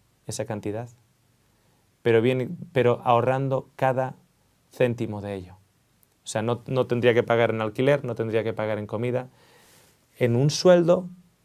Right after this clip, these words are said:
eh, medio de un soldado romano por doscientos cincuenta años.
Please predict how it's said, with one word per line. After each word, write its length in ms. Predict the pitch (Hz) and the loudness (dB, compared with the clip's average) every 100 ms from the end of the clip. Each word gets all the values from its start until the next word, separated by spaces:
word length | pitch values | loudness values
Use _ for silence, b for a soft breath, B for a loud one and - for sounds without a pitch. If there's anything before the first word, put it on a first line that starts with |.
| _ _ _ _ _ _ - | _ _ _ _ _ _ 2
eh, 400 | 123 113 110 107 | 4 6 4 2
medio 520 | 113 147 147 156 160 - | 4 4 4 0 -2 -10
de 200 | 113 120 | -2 0
un 180 | 123 | 0
soldado 400 | 120 120 127 123 | 0 2 4 4
romano 420 | 127 135 143 151 180 _ _ | 4 2 -2 -4 -10 _ _
por 160 | 120 117 | 2 2
doscientos 400 | 113 127 127 - | 0 -4 -4 -6
cincuenta 460 | 123 123 120 117 | -4 -4 -4 -6
años. 380 | 110 101 92 | -8 -10 -14